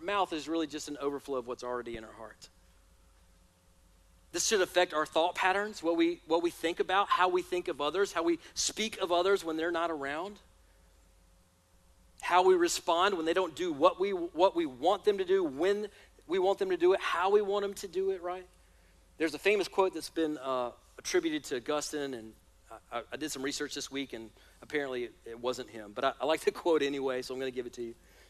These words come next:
This is what the quote says. "In essentials, unity. In non-essentials, liberty. In all things, charity." I love that. In essentials, unity. So we gotta be unified around the gospel of Jesus, right? Like I said, I'll,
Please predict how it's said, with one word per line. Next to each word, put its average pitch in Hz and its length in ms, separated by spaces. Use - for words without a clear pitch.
This 180 120
is 185 60
what 185 160
the 165 60
quote 160 240
says. 113 440
"In 147 120
essentials, 226 600
unity. 175 500
In 151 160
non-essentials, 196 720
liberty. 151 580
In 151 120
all 165 160
things, 156 460
charity." 123 420
I 123 60
love 113 260
that. 104 180
In 156 120
essentials, 185 1040
unity. 190 440
So 170 140
we 269 160
gotta 262 280
be 233 100
unified 190 580
around 147 220
the 123 80
gospel 117 440
of 110 60
Jesus, 110 400
right? 117 160
Like 127 160
I 135 80
said, 123 160
I'll, 143 160